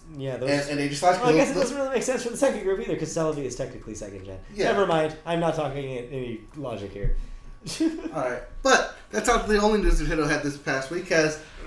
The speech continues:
Speaker 2: as of,
Speaker 1: <laughs>
Speaker 2: like, a couple hours ago,
Speaker 1: Yeah.
Speaker 2: Nintendo released Nintendo Cardboard.
Speaker 1: Oh, no.
Speaker 2: I know.
Speaker 1: Lubo?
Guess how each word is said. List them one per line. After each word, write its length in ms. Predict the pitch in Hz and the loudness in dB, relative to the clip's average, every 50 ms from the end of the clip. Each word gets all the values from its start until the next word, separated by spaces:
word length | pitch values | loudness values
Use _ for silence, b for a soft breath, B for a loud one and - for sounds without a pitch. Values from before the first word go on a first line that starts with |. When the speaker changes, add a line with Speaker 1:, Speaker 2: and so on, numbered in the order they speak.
| - | 2
Speaker 2:
as 260 | - 208 240 240 240 262 254 254 254 | 6 6 8 8 6 6 4 6 6
of, 120 | 196 - - | 4 2 4
Speaker 1:
<laughs> 20 | |
Speaker 2:
like, 160 | 208 214 214 | 4 2 2
a 60 | 214 - | 2 -2
couple 360 | - 254 247 247 262 - - | -2 -2 -2 -2 -2 -4 -2
hours 320 | 156 190 240 277 269 196 160 | 0 2 2 4 2 2 0
ago, 300 | 147 131 135 120 127 139 | -4 -4 -2 -2 0 0
Speaker 1:
Yeah. 300 | 147 147 147 143 135 - - B B B B B - | 2 2 2 0 -2 -4 -8 B B B B B -8
Speaker 2:
Nintendo 760 | 170 185 185 - 240 254 247 208 202 208 202 196 196 190 - | -8 -6 -2 2 2 2 2 2 2 2 0 0 -2 -4 -4
released 420 | 156 170 185 196 202 196 - - - | -2 2 2 2 2 2 -2 -2 -4
Nintendo 380 | 180 165 170 175 160 190 214 214 | -2 -2 0 -2 0 0 0 0
Cardboard. 560 | - 233 254 277 220 180 151 135 131 127 131 - - - - - - | 2 4 4 4 4 2 0 -2 -2 -4 -6 -10 -16 -18 -20 -10 -4
Speaker 1:
Oh, 160 | 175 175 165 127 | -2 -2 0 0
no. 280 | 131 120 113 107 104 - - _ - 131 123 | -2 -2 -4 -4 -6 -10 -16 _ -16 -14 -12
Speaker 2:
I 100 | 120 113 | -10 -10
know. 160 | 98 95 92 95 - - 127 | -10 -12 -14 -16 -14 -12 -10
Speaker 1:
Lubo? 600 | 123 147 185 202 269 285 320 370 403 392 403 | -8 -6 -2 2 4 4 4 4 4 2 0